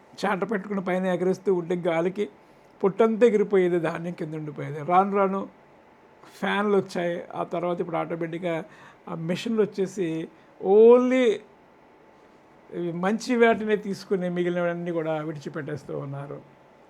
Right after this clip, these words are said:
అలానే దేవాతి దేవుడు కూడా మరి ఒకానొక దినాన్న వేరు చేయబోతున్నాడు గోధుమలను, గురుగులను.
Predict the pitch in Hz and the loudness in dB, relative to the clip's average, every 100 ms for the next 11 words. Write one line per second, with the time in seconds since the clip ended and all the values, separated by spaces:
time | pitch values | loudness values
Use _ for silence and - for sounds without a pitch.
0 | _ - _ _ _ 160 180 185 190 185 | _ -20 _ _ _ -4 2 2 2 0
1 | 170 175 180 180 180 160 175 180 180 180 | 4 4 4 0 -4 -2 0 0 0 -2
2 | 175 170 160 170 - - - - - 180 | -2 -2 -4 -6 -10 -16 -20 -20 -14 -4
3 | 180 185 190 185 180 180 175 175 185 185 | -4 -2 -4 -4 -4 -4 -4 -2 -2 -2
4 | 175 165 175 - - - - - 160 180 | -4 -6 -10 -20 -20 -20 -20 -12 0 2
5 | 214 208 214 190 196 190 180 170 165 165 | 2 2 2 4 2 2 -2 -4 -4 0
6 | 170 180 180 175 170 165 151 170 170 170 | 0 0 0 -2 -4 -6 -4 -2 0 -2
7 | 160 156 | -4 -8